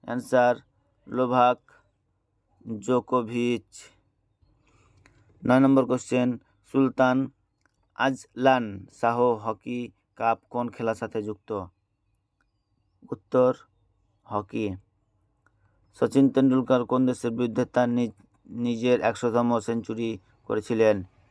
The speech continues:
বাংলাদেশ। এগ্রিকালচার শট শব্দটি কোন খেলার সাথে যুক্ত? ক্রিকেট। বারো নম্বর, "The World Beneath His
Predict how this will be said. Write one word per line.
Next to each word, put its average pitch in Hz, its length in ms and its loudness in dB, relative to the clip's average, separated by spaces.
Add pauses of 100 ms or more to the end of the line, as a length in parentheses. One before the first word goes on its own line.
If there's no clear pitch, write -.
(460)
বাংলাদেশ। 107 760 0 (1600)
এগ্রিকালচার 131 720 4 (760)
শট 123 340 0
শব্দটি 117 380 -6
কোন 123 240 -6
খেলার 117 220 -2
সাথে 117 300 -2
যুক্ত? 110 520 -4 (800)
ক্রিকেট। 110 460 -4 (1040)
বারো 127 180 0
নম্বর, 120 400 2 (180)
"The 113 240 0
World 123 420 2 (1080)
Beneath 123 720 -4
His 123 400 -2